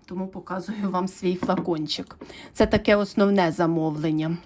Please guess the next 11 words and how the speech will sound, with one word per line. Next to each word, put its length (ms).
Ця 140
водичка 480
в 60
цьому 300
каталозі 600
йде 280
по 80
гарній 380
ціні, 340
по 160
знижці. 560